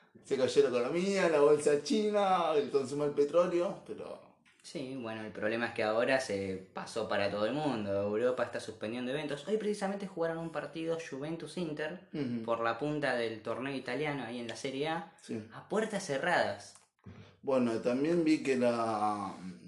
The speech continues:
Speaker 1: en las noticias que el Fórmula uno, también por lo menos quedan los entrenamientos de pista,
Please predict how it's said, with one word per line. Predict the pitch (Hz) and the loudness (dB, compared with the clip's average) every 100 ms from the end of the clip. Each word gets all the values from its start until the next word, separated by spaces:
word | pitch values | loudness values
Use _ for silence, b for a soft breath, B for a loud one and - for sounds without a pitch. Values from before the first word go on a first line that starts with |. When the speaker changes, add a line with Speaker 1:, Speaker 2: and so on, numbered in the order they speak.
| - | -12
Speaker 1:
en | 107 | -6
las | 110 110 | -4 -4
noticias | 120 131 143 156 | -4 -4 0 0
que | - | 0
el | 110 | -6
Fórmula | 95 139 135 123 | -4 -4 2 6
uno, | 147 175 151 147 - _ _ | 6 6 2 -4 -14 _ _
también | 113 131 147 127 | -2 0 2 0
por | 127 117 | -2 -4
lo | |
menos | 120 135 131 | -4 -2 -2
quedan | 123 123 123 | 0 -2 -2
los | 113 - | -4 -4
entrenamientos | 113 120 123 143 123 113 | -2 0 2 0 -2 -6
de | |
pista, | 110 156 147 165 160 | -2 -2 0 -2 -2